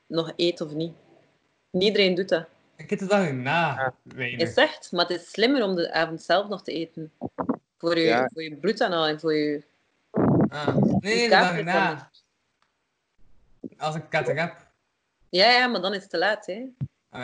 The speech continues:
Speaker 2: ja, dan drink, dan, dan, dan eet ik, eh, weinig die dag erna.
Speaker 3: Ah ja? Weinig?
Speaker 1: Maar het drinkt dan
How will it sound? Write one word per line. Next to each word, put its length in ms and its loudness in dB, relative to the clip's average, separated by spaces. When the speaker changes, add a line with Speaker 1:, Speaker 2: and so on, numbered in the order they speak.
Speaker 2:
ja, 60 -8
dan 140 -6
drink, 240 -8
dan, 260 -6
dan, 520 -10
dan 180 -4
eet 160 -6
ik, 200 -6
eh, 240 2
weinig 300 -2
die 140 -4
dag 340 -6
erna. 360 -2
Speaker 3:
Ah 160 2
ja? 140 6
Weinig? 500 2
Speaker 1:
Maar 160 -2
het 160 -2
drinkt 280 2
dan 80 -10